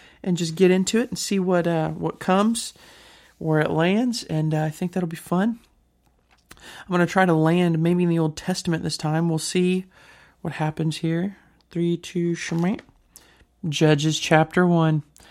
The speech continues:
What a doozy, eh? No, <laughs> this will be good.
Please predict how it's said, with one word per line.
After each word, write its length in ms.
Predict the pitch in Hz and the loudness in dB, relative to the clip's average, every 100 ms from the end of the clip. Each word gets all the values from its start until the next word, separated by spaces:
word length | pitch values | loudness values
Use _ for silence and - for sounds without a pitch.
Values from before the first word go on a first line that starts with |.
| - - | -20 -12
What 340 | 180 180 190 190 | -2 6 8 8
a 120 | 175 | 6
doozy, 420 | 185 190 175 170 | 6 6 4 2
eh? 200 | 165 175 - | 2 -2 -6
No, 220 | 165 156 139 | -4 -4 0
<laughs> 40 | |
this 320 | 185 - - | 2 6 6
will 80 | 254 | 4
be 140 | 180 165 | 2 2
good. 360 | 165 165 156 | 4 2 2